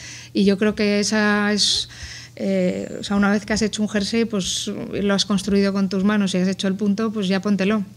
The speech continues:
¿no? Y entonces yo creo que eso es un reto y, bueno, el ceapat ya está haciendo una labor también muy importante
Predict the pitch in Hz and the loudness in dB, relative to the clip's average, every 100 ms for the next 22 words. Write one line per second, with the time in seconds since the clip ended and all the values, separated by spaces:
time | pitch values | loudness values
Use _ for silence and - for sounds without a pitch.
0 | - - - - - 220 254 - - - | -14 -10 -8 -8 -4 -4 -6 -10 -16 -4
1 | 208 196 196 202 214 202 208 202 208 196 | 0 2 2 0 0 -2 -2 0 2 2
2 | 208 208 226 220 196 190 185 190 185 185 | 2 0 2 2 4 4 4 2 0 0
3 | 180 190 185 214 196 190 190 196 190 196 | -2 -2 -2 -2 0 0 0 -2 0 2
4 | 190 185 190 185 185 185 185 185 185 185 | 2 2 2 0 0 2 4 2 -2 -4
5 | 196 202 214 | -2 -2 -6